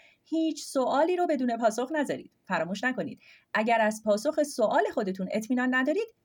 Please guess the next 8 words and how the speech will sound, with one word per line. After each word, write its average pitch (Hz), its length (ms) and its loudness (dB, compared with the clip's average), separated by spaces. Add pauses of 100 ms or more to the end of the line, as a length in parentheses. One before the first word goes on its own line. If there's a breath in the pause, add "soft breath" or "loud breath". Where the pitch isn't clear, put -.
باز 196 320 0
همون 240 300 -2
رو 262 80 0
خالی 185 260 -2
نذارید، 208 420 -4
چرا 202 220 0
که 220 200 -2 (240 loud breath)
پاسخ 277 340 2